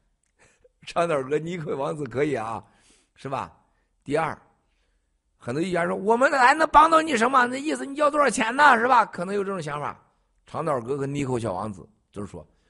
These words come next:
我们到这儿来，我们这些人都不是缺钱，我们生活都很好，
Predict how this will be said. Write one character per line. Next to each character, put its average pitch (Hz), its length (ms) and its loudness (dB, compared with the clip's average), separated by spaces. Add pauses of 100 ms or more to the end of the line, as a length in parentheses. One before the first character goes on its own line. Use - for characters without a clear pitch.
(140)
我 123 140 -2
们 139 120 -2
到 180 100 4
这 165 100 -2
儿 139 60 0
来， 87 220 -6 (480)
我 131 220 4
们 127 120 -2
这 208 100 -4
些 190 60 -2
人 123 140 -8
都 190 160 -2
不 175 160 -8
是 131 120 -4
缺 113 180 -6
钱， - 240 -10 (380)
我 113 100 -6
们 117 80 0
生 151 200 -6
活 135 100 -6
都 135 120 -4
很 101 160 -6
好， 85 220 -16